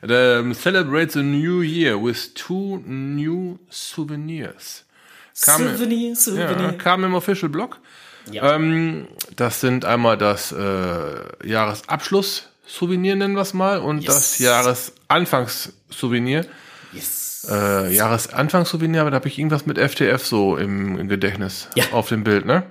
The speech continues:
Speaker 2: Ja.
Speaker 1: Mhm.
Speaker 2: Gibt's jetzt auch eine Coin zu.
Speaker 1: Vom H Q aufgelegt oder wer hat sie
Speaker 2: Ich
Speaker 1: gebaut?
Speaker 2: denke, ja.
Speaker 1: Okay. Hm. Mhm.
Speaker 2: Kann man bei, äh,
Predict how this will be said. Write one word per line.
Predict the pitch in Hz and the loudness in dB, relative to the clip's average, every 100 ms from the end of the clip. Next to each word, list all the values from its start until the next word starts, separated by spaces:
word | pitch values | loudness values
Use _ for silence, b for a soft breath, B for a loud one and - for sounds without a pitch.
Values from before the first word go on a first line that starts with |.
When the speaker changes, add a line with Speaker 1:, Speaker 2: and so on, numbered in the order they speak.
| - | -4
Speaker 2:
Ja. | 123 - - _ | -4 -4 -20 _
Speaker 1:
Mhm. | 123 135 160 208 - | 2 4 4 2 -4
Speaker 2:
Gibt's | - - | -2 -2
jetzt | 208 | -2
auch | 170 | 0
eine | 160 | 0
Coin | 156 - 226 254 247 | 0 2 6 6 4
zu. | - 113 90 - _ _ _ _ _ _ _ _ _ _ _ _ _ _ _ - _ _ _ | 2 -2 -10 -18 _ _ _ _ _ _ _ _ _ _ _ _ _ _ _ -20 _ _ _
Speaker 1:
Vom | - 98 | -2 2
H | 98 90 | 2 0
Q | 135 180 | 0 2
aufgelegt | 165 - 175 202 - | 0 0 0 0 -2
oder | 127 127 127 131 | -2 -2 -4 -6
wer | 123 117 | -2 -2
hat | 113 | 0
sie | 107 | 0
Speaker 2:
Ich | |
Speaker 1:
gebaut? | 127 - | 2 2
Speaker 2:
denke, | 120 101 | 2 0
ja. | 92 87 90 | -2 -4 -6
Speaker 1:
Okay. | 107 139 185 - _ | 0 0 0 -8 _
Hm. | 135 214 - _ _ _ _ _ _ _ _ _ _ - | -8 -6 -8 _ _ _ _ _ _ _ _ _ _ -12
Mhm. | 90 101 180 - _ _ _ _ _ _ _ _ _ _ _ _ _ _ _ | -8 -4 -6 -8 _ _ _ _ _ _ _ _ _ _ _ _ _ _ _
Speaker 2:
Kann | - 151 | -2 0
man | 156 | 2
bei, | 135 139 139 | 4 4 2
äh, | - 123 | 0 0